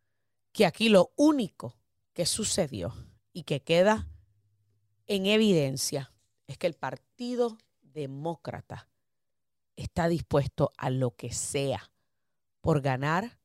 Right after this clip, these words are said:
el poder y por perpetuarse en él. Sí, así lo estoy diciendo, Miriam Minions. Esa es mi opinión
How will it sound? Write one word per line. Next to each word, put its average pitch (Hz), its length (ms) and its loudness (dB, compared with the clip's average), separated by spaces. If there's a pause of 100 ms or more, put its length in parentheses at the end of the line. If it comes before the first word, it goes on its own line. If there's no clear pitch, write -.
(180)
el 147 160 -6
poder 170 640 0 (1040)
y 190 100 -2
por 156 240 4
perpetuarse 127 1000 -2 (200)
en 120 200 -8
él. 101 240 -6 (1400)
Sí, 330 580 2
así 285 360 2
lo 294 80 8
estoy 277 180 4
diciendo, 240 480 4
Miriam 196 320 4
Minions. 180 560 0 (520)
Esa 156 200 0
es 196 80 -2
mi 214 100 2
opinión 160 640 2